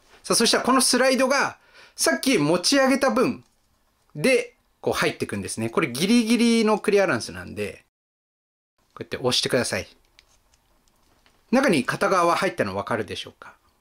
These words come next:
反対側も。このようにね、押し込みます。さあ、そしたら腕の変形の続きいきましょう。う-、後ろ、えー、下に下ろして、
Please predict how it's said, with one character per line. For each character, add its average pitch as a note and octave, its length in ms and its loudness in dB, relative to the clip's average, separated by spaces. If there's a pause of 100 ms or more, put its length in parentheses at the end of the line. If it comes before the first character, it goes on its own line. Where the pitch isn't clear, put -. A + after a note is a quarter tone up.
(1000)
反 A#2+ 180 -6
対 A2+ 160 0
側 G#2 160 -2
も。 G2+ 220 -8 (3500)
こ - 100 -4
の C3+ 80 0
よ A#2+ 60 0
う G2+ 40 -8
に G2+ 40 -8
ね、 A2+ 220 -8 (160)
押 C3+ 120 0
し - 40 -4
込 D3+ 80 2
み C3 120 2
ま A#2 140 0
す。 - 300 -6 (1080)
さ G#3+ 120 0
あ、 - 20 2
そ C4+ 100 2
し - 80 2
た D4+ 80 4
ら F#3+ 140 2
腕 D#3+ 180 4
の A3 120 4
変 G3 180 2
形 F#3+ 140 2
の F3 120 0
続 D#3+ 260 -2
き E3+ 140 -2
い D3 60 -6
き D#3+ 100 0
ま D3 140 2
し - 100 -4
ょ A2 260 2 (460)
う。 C#3 80 2
う-、 C3+ 180 0
後 C3 300 0
ろ、 - 60 -4 (140)
え A#2+ 160 2
ー、 - 20 2
下 - 180 2
に D#3 80 2
下 D3 100 4
ろ D#3 120 2
し - 160 0
て、 D#3+ 380 2